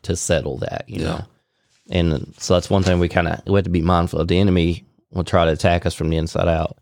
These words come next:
Speaker 2: Yeah.
Speaker 1: So our fellowship needs to be pure in heart with each and every person around. That way, <clears throat> we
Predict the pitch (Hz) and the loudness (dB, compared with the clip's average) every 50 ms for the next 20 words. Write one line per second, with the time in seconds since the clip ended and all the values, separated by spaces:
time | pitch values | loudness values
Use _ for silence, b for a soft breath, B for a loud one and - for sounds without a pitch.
0 | _ - 78 80 85 90 92 _ _ _ _ - - 82 85 82 - 95 90 90 | _ -14 -10 -8 -8 -8 -10 _ _ _ _ -2 0 0 0 2 2 2 2 2
1 | 87 - - 87 - - 85 82 87 92 - 85 80 - - 92 92 85 87 87 | 0 0 0 -2 0 0 -2 -2 -2 -2 -4 -4 -4 -2 -2 0 0 0 0 2
2 | 90 90 87 80 80 - - _ _ _ _ _ - 113 - - 87 85 - 87 | 2 2 4 2 0 -4 -8 _ _ _ _ _ -10 -6 -2 -2 -2 -2 0 0
3 | 87 82 80 80 - - 87 85 82 - - 76 85 85 92 - _ _ _ _ | 0 0 0 -2 0 2 0 0 0 -2 -2 -2 -2 -2 -4 -6 _ _ _ _
4 | _ _ _ _ _ - - 87 92 92 92 90 90 87 80 76 - - - 95 | _ _ _ _ _ -6 -2 0 2 4 4 4 4 2 0 -2 -4 -2 0 0
5 | 87 82 - 98 104 104 98 92 95 95 113 - _ - - 190 185 165 143 110 | 0 2 2 2 4 4 4 2 0 -2 -4 -6 _ 0 2 4 4 4 4 2